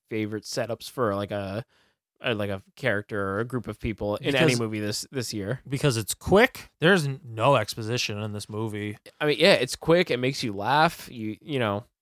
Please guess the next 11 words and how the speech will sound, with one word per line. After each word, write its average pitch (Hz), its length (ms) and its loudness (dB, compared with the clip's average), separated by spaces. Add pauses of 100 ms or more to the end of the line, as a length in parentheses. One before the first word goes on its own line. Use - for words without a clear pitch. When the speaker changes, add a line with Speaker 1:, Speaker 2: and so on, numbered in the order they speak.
(280)
Speaker 2:
Yeah, 120 260 -2 (120)
you, 143 240 -2
you 143 160 6
understand 151 800 2
the 131 240 -2
stakes - 720 -2
and 117 380 -2
the 123 120 -8
players 107 680 0 (200)
instantly. 117 720 -6
Speaker 1:
Mm-hmm. 127 240 -4